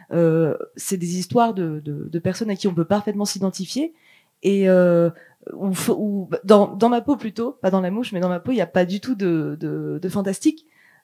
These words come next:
Euh, c'est vraiment une personne qui va, euh, petit à petit se, se, se détruire. Il y a aussi un film qui s'appelle Excision, euh, qui parle aussi, euh, d'une, d'une jeune adolescente qui a, euh, de drôles de fantasmes et qui est aussi dans une forme d'autodestruction. Euh,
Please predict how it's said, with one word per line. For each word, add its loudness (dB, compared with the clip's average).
Euh, 2
c'est -2
vraiment 0
une -2
personne -2
qui -8
va, 0
euh, 2
petit -4
à -2
petit -12
se, -12
se, -18
se -12
détruire. -6
Il 0
y 6
a 6
aussi 2
un 6
film 2
qui -8
s'appelle 2
Excision, -4
euh, 2
qui -6
parle 4
aussi, 2
euh, 4
d'une, 0
d'une -6
jeune 2
adolescente -2
qui -8
a, -2
euh, 0
de -10
drôles 0
de 0
fantasmes 0
et -2
qui -8
est -2
aussi -4
dans 0
une -2
forme -2
d'autodestruction. -2
Euh, 4